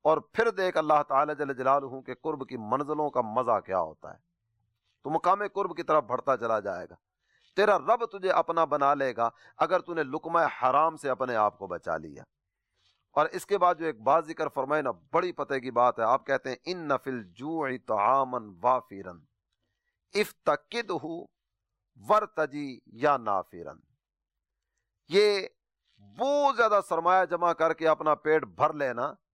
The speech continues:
اور حلال کی طرف بڑھتے ہوئے کچھ کم پر قناعت اختیار کر لینا، دونوں میں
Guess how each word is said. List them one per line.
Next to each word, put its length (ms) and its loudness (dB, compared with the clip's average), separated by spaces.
اور 140 6
حلال 400 4
کی 100 -12
طرف 240 4
بڑھتے 460 0
ہوئے 180 2
کچھ 260 -4
کم 240 4
پر 160 2
قناعت 500 2
اختیار 420 -2
کر 200 -2
لینا، 260 -8
دونوں 400 4
میں 100 -2